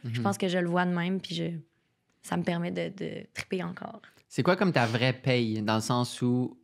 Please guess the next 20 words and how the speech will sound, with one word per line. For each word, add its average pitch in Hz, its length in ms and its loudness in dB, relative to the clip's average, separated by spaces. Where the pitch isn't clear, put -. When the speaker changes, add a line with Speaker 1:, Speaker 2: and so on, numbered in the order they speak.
Speaker 1:
L'argent. 147 480 2
Speaker 2:
<laughs> 151 760 2
Comme 131 120 2
la 127 100 4
gratification 131 720 2
de 139 100 4
comme, « 120 260 2
OK, 127 220 4
ça, 139 380 4
quand 127 320 0
ça, - 300 0
ça 135 100 2
l'arrive 120 460 4
ou 127 280 2
quand 120 180 4
je 120 40 2
me 117 140 4
sens 120 240 0
de 113 80 -2
même, 120 380 -4